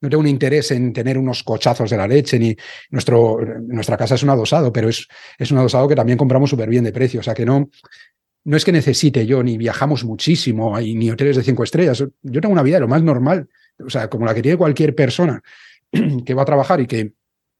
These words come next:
A lo mejor no tiene mucho dinero, tiene una vida muy normalita, solo que, bueno, yo tengo una situación económica más desahogada, pero a pesar de eso no me gasto mucho porque, no sé, me parece, tengo la sensación de que sería gastármelo por gastármelo. No, no,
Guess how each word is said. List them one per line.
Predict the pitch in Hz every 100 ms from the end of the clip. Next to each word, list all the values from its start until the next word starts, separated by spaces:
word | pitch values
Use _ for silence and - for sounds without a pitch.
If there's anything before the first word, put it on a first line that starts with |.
| _ -
A |
lo | 120
mejor | 120 156
no | 147
tiene | 143
mucho | 147 135
dinero, | 131 185
tiene | 123
una | 123
vida | 127
muy | 131
normalita, | 139 135 165 185 233 - - _
solo | - 107
que, | 98
bueno, | 127 165
yo | 127
tengo | 123
una | 123
situación | 113 131 120 139
económica | 123 135 147 120
más | 110
desahogada, | 120 127 151 156 196
pero | 165
a | 107
pesar | 120 - 139
de | 143
eso | 147 156
no | 131
me | 143
gasto | 139 139 151
mucho | 170 190
porque, | 180 131 117 117 - _ - _ _ _ - -
no | - 110
sé, | 190
me | 120
parece, | 110 110 143 127
tengo | 123 143
la |
sensación | 127 123 123
de | 139
que | 113
sería | 120 127
gastármelo | 127 131 123
por | 113 101
gastármelo. | 98 143 131
No, | 104 117
no, | 131 120